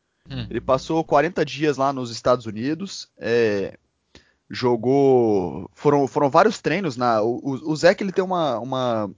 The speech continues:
Speaker 2: espécie de academia de basquete. Que ele, que ele dá treinos, que a academia, né, dá treinos pra, pra comunidade,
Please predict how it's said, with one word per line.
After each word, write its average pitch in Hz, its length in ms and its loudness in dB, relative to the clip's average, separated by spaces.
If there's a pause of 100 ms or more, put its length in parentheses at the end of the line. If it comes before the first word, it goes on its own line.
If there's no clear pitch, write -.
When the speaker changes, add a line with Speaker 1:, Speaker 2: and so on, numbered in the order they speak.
(200)
Speaker 2:
espécie - 320 -2
de 143 80 4
academia 160 460 2
de 170 80 -10
basquete. 151 600 -2 (760)
Que 110 100 -8
ele, 123 440 0
que - 100 -6
ele 127 100 -2
dá 127 160 4
treinos, 131 640 -2
que 127 100 -4
a 98 180 4
academia, 107 420 -6
né, 139 140 0
dá 139 120 2
treinos 127 380 -6
pra, 110 460 0
pra 117 180 0
comunidade, 131 1080 0